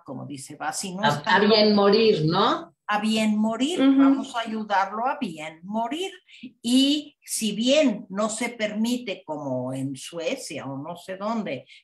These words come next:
Speaker 1: que le metan, eh, una, una inyección de cianuro, ¿verdad? Se, se dosifica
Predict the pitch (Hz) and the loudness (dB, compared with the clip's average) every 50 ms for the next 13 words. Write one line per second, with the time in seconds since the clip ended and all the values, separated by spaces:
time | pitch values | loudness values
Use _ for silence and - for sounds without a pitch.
0 | _ _ - 175 165 170 170 170 180 214 240 240 247 262 240 226 214 196 190 - | _ _ -6 -4 -4 -4 -4 -4 -4 -4 -4 -4 -2 -2 -2 -2 -2 -4 -6 -10
1 | - _ _ _ _ - - 190 190 185 175 - - 226 220 233 233 226 214 208 | -14 _ _ _ _ -12 -8 -6 -4 -4 -4 -4 -4 -2 -2 -2 -2 -2 -2 -2
2 | 185 - - - 208 226 240 247 247 247 240 247 247 247 - - 294 285 277 269 | -4 -6 -8 -6 -4 -2 0 0 0 0 0 -2 -4 -4 -6 -4 -2 0 0 0
3 | 247 214 185 180 - - 226 214 214 233 254 285 285 269 247 208 202 208 214 240 | 0 -2 -4 -8 -8 -8 -6 -4 -2 0 2 2 4 4 2 2 0 -2 -4 -6
4 | 254 240 208 175 175 175 190 190 208 254 311 - - - - _ _ _ _ _ | -8 -8 -10 -12 -10 -8 -4 -2 -2 -2 -4 -8 -14 -20 -20 _ _ _ _ _
5 | _ - - - - 208 190 180 - - - - - - 208 190 170 190 185 180 | _ -14 -10 -8 -4 -4 -4 -4 -4 -6 -6 -6 -4 -4 -4 -4 -4 -4 -4 -4
6 | - - 190 175 170 - - 247 262 269 247 - - - 202 208 220 - - | -6 -8 -10 -10 -12 -8 -2 0 0 2 0 -2 -4 -2 -2 -2 -2 -4 -6